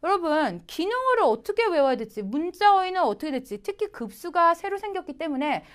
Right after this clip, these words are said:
더더욱이나 헤매시는 분들이 되게 많습니다. 그러면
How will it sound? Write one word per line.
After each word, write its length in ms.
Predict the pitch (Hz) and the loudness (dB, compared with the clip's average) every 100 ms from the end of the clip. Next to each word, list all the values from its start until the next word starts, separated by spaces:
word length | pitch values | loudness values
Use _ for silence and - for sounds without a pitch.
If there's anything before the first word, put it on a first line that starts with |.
| - - | -20 -16
더더욱이나 640 | - 226 277 403 370 330 | -4 -2 0 0 0 -2
헤매시는 500 | 311 403 415 403 349 | -2 -2 -4 -4 -6
분들이 220 | 262 247 | -4 -4
되게 160 | 233 196 | -6 -6
많습니다. 760 | 151 160 254 247 170 160 156 - - _ | -6 -10 -8 -8 -6 -8 -8 -14 -20 _
그러면 580 | 339 370 294 269 165 | 0 2 4 2 0